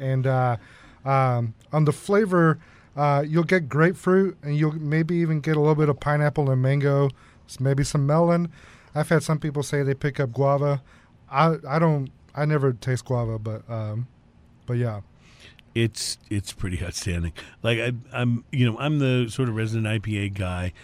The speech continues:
Speaker 2: Um, that's really spectacular. It's, it's,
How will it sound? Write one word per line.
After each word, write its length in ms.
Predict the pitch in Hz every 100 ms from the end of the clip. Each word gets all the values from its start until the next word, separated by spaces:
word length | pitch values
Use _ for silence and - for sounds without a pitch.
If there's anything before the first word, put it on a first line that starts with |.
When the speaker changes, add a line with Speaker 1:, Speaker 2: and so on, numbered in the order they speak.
| - - - -
Speaker 2:
Um, 680 | 92 90 85 82 80 82 85 _ - 95
that's 280 | 107 73 - 82 87
really 300 | 90 87 80
spectacular. 680 | - 85 78 82 78 82 80
It's, 380 | 95 101 - -
it's, 540 | 101 98 - - -